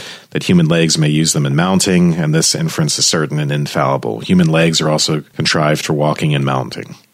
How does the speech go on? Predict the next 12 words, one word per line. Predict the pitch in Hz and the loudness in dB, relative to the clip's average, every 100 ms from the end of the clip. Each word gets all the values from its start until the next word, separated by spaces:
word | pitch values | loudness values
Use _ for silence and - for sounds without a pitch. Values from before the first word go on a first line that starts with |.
| _ _ _ _ _ _ _ _ _ _ - | _ _ _ _ _ _ _ _ _ _ -4
That's | 92 - | -2 2
when | 87 76 | 0 0
Demea | - 76 80 76 71 | -2 2 4 4 2
says, | - 71 - | 0 -2 -2
"Good | - 160 104 | 0 0 0
God, | - 147 123 101 117 131 - - _ _ _ - | 0 0 2 2 0 -2 -8 -14 _ _ _ -2
you're | 117 | 2
using | 101 107 101 92 | 4 4 4 4
an | 90 | 2
a | 90 | 0
posteriori | 90 95 - 98 90 87 87 85 | 0 0 0 0 2 2 4 2
argument." | 85 95 117 113 104 | 2 0 0 -2 -2